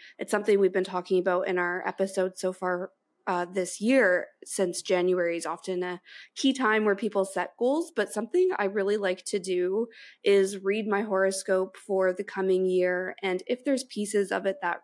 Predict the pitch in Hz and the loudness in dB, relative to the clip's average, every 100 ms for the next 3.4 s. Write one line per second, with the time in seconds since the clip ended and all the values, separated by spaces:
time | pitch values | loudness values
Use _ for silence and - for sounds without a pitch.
0 | _ 190 190 190 185 180 - 214 226 214 | _ 2 4 4 2 -2 -2 -2 -2 0
1 | 190 180 180 180 - - _ - 214 214 | 0 2 0 -2 -6 -20 _ 0 4 4
2 | 214 202 202 196 190 196 196 196 190 190 | 4 2 2 2 2 2 0 -6 -4 -2
3 | 190 - _ - | -2 -4 _ -20